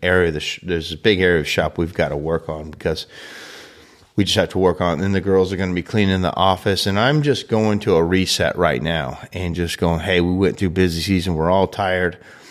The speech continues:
Taking a break right now doesn't really help 'cause the work piles up when you get back. So what we're gonna do is just change,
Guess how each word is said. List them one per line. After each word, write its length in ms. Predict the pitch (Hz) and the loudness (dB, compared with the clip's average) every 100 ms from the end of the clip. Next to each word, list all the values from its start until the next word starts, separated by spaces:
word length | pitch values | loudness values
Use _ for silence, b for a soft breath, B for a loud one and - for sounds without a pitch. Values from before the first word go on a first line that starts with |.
| B B B | B B B
Taking 360 | - 170 180 131 | 0 2 2 0
a 40 | |
break 560 | 73 80 104 120 85 101 | -2 2 4 4 2 2
right 200 | 98 82 | 0 2
now 180 | 104 | 0
doesn't 320 | 101 110 117 113 | 2 2 0 0
really 220 | 92 87 | -2 0
help 340 | 107 107 82 | 2 2 0
'cause 220 | - 95 | -4 -2
the 80 | 95 | -2
work 320 | 92 107 - | 0 0 -2
piles 340 | - 92 87 90 | -2 2 2 2
up 240 | 90 - | 0 0
when 120 | 87 | -4
you 60 | 82 | -2
get 220 | 87 78 | -2 -4
back. 320 | 80 98 - | 0 0 -2
So 140 | - 101 | -4 0
what 180 | 113 127 | 0 0
we're 120 | 123 | 0
gonna 180 | 107 98 | 0 2
do 240 | 110 110 | 2 2
is 100 | 90 | 2
just 240 | 87 - | -2 -4
change, 580 | - 104 101 98 87 95 | -2 0 2 2 0 -8